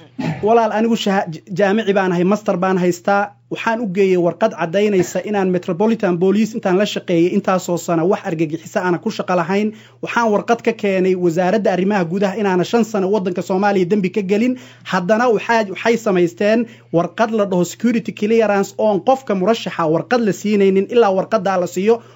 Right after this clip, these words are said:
Warqaddiina sabab mayna ii sheegin, qoraal imayna siinin, wax caddayna imayna siinin, foomkii xubinnimadana way ii diideen inay i siiyaan.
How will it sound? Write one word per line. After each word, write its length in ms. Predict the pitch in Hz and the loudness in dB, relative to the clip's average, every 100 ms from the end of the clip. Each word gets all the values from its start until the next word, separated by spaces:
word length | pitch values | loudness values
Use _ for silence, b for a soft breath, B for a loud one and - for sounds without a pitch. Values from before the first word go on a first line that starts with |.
| B - | B 0
Warqaddiina 800 | 202 - 269 202 233 233 214 - | 0 2 -2 0 0 2 0 -4
sabab 400 | - - 233 233 | -6 0 0 2
mayna 220 | 208 190 | 2 2
ii 120 | 180 175 | 0 -2
sheegin, 340 | 180 156 143 | 0 0 0
qoraal 320 | 185 226 233 214 | 0 0 0 -2
imayna 300 | 214 214 208 | 0 0 0
siinin, 440 | 220 220 233 240 B B - | 0 2 2 0 B B -2
wax 140 | 233 - | 0 0
caddayna 400 | 185 180 226 226 | -2 0 2 2
imayna 340 | 214 220 220 214 | 2 2 2 0
siinin, 420 | 226 220 247 233 B - | 0 0 0 -2 B -10
foomkii 600 | - 262 240 - 226 208 - | 0 2 2 -2 -4 -4 0
xubinnimadana 600 | 196 208 208 254 226 196 | 0 2 4 4 4 4
way 160 | 180 175 | 2 2
ii 120 | 208 170 | 0 0
diideen 380 | 202 196 196 196 | 0 2 0 -2
inay 260 | 247 220 190 | -2 0 0
i 40 | |
siiyaan. 500 | 175 196 190 220 262 | -4 -2 0 2 0